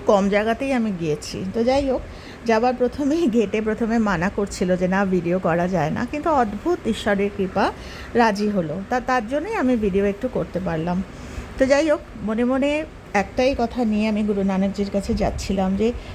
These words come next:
"তোমাকে জানার স্পর্ধা, তোমাকে জানার সাহস, তোমাকে জানার ক্ষমতা তো আমার নেই। তুমি তোমাকে, তোমার সমস্ত রূপের কথা আমাকে শিখিয়ে দাও।" এটাই আমার প্রার্থনা ছিল। তো এটা মনে নিয়ে আমি যাচ্ছিলাম ভিতরে,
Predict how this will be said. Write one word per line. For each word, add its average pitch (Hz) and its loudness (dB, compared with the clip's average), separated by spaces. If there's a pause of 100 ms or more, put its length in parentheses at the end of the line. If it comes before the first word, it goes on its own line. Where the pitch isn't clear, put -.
(160)
"তোমাকে 302 4
জানার 220 0
স্পর্ধা, 190 -2
তোমাকে 202 -2
জানার 196 0
সাহস, 185 -2
তোমাকে 226 2
জানার 262 2
ক্ষমতা 208 0
তো 294 -2
আমার 294 -2
নেই। 302 2 (520)
তুমি 302 2
তোমাকে, 220 2 (220)
তোমার 247 0
সমস্ত 294 -4
রূপের 214 2
কথা 202 0
আমাকে 202 0
শিখিয়ে - -4
দাও।" - -4 (640)
এটাই 320 4
আমার 254 2
প্রার্থনা 190 -2
ছিল। 165 -6 (360)
তো 302 0
এটা 294 4
মনে 285 4
নিয়ে 285 2
আমি 285 2
যাচ্ছিলাম 220 0
ভিতরে, 202 -2